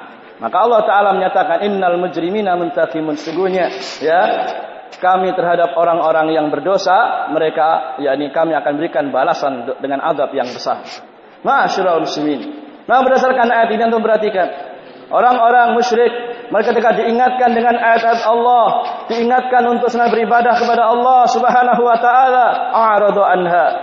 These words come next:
Mereka berpaling dari agama ini. Mereka tidak mau peduli, tidak mau mendengarkannya, tidak mau mempelajarinya, tidak berusaha untuk belajar, tidak mau belajar untuk dan juga mengamalkannya. Maka orang ini berpaling.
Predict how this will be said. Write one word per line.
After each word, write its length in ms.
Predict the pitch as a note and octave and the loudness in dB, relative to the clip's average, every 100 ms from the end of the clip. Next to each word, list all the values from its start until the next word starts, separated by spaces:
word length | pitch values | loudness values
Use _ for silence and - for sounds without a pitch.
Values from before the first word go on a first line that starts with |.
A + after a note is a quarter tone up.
| - - | -8 -2
Mereka 320 | G#3+ B3+ C4 | 0 2 2
berpaling 480 | A3+ A3+ G#3+ G#3+ F#3 | 2 2 2 2 0
dari 160 | F3+ F#3 | 0 0
agama 400 | F3 E3 D#3 D3+ | 0 0 0 -2
ini. 240 | C#3 A#2+ G2+ - - - | -4 -8 -10 -18 -20 -10
Mereka 400 | - A3 G#3+ G#3 | -2 -2 2 0
tidak 240 | G3+ - F#3+ | 2 2 2
mau 240 | G#3+ A3+ | 0 0
peduli, 680 | A3 F3+ A3 A3+ G3 D#3 - | 0 0 0 0 -4 -8 -6
tidak 160 | A3+ A#3 | 0 0
mau 160 | A3 A#3 | 2 0
mendengarkannya, 1120 | A3+ G#3+ A3+ A3 A3 A#3 A#3 A3 D#3+ - A#3+ | 0 0 2 2 2 0 2 0 -2 -6 -4
tidak 200 | A#3 G#3 | 0 0
mau 240 | A3+ A#3+ A#3 | 2 2 2
mempelajarinya, 960 | A#3 A#3 A3+ A3+ A#3+ A#3+ A#3 G3 - | 2 2 2 2 2 0 0 -2 -2
tidak 240 | B3 A#3 G#3 | 0 2 2
berusaha 560 | A#3+ A3+ A#3+ A#3+ B3 | 0 2 4 4 2
untuk 480 | A#3 B3 B3+ A3+ A#3 | 2 2 2 0 -2
belajar, 680 | A3+ B3+ B3+ B3 - - - | 2 4 4 2 2 0 -2
tidak 180 | B3+ A#3 A#3+ | 0 2 2
mau 320 | B3+ B3 B3+ | 2 2 2
belajar 400 | B3 B3+ B3+ A#3 | 2 4 2 2
untuk 320 | A#3+ C4 G#3+ | 2 0 2
dan 160 | B3 A3 | 2 0
juga 240 | A#3+ B3 | 0 0
mengamalkannya. 880 | B3 B3+ B3+ B3 C4+ A#3+ G3+ - C#3 | 2 2 2 2 2 2 -2 -4 -6
Maka 560 | C3 F3 A3+ - - | -4 0 -2 -2 -6
orang 240 | - G3 G3+ | -2 0 0
ini 80 | F3+ | -2
berpaling. 400 | F3 F3 D#3 | 0 0 0